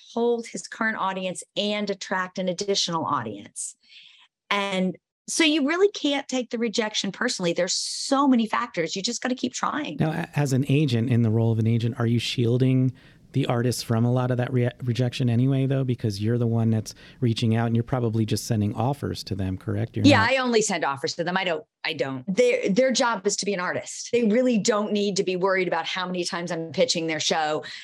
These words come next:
Speaker 1: and how many, I mean, I'm out there trying. They just have to know that I'm out there and I'm pitching, and you just have to take my word for it because they don't wanna hear all the details of this. They've got other things to do.
Speaker 2: Sounds like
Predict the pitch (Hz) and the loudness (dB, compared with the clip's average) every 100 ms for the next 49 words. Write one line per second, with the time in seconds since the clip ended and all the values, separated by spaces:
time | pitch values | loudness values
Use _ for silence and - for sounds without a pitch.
0 | - 175 175 170 170 - - - _ _ | -6 -2 0 0 -2 -4 -16 -20 _ _
1 | - - 220 208 208 208 202 208 233 247 | 0 2 4 4 4 2 -2 0 0 0
2 | 254 226 226 190 170 165 156 185 202 196 | 2 0 0 -4 -2 -4 -4 -4 -4 0
3 | 220 202 190 180 165 170 151 196 226 208 | 2 2 0 -2 -2 -2 -4 -2 -2 -2
4 | 170 160 - 202 220 202 160 170 160 170 | -4 -8 -6 -2 -2 0 0 -2 -4 -4
5 | 180 - 170 190 175 165 160 - 151 - | -4 -4 -4 -2 0 0 -2 -4 -6 -6
6 | - 165 170 - - _ _ _ 180 - | -6 -2 -2 -2 -12 _ _ _ -12 -12
7 | - 226 156 156 208 - 247 277 254 254 | 0 2 2 -2 -4 0 2 2 2 2
8 | 220 254 - 254 285 285 294 254 269 - | 2 0 0 0 2 0 2 0 0 -2
9 | 269 254 233 220 220 196 190 196 - 208 | -2 -2 -2 -2 -4 -6 -6 -8 -6 -6
10 | - - - - - 131 139 139 123 | -4 -4 -4 -6 -6 -2 0 2 0